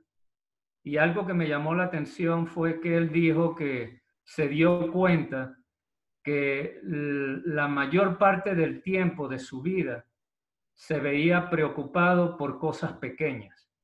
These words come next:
¿ok? Eh, en el día a día,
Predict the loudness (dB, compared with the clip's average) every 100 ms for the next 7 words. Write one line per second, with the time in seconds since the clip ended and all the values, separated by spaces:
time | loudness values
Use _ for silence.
0 | _ -20 -12 -10 -10 -14 _ _ _ _
1 | _ _ -8 -4 -2 -2 -4 -6 -4 -4
2 | -4 -2 2 6 6 4 0 0 0 -2
3 | -10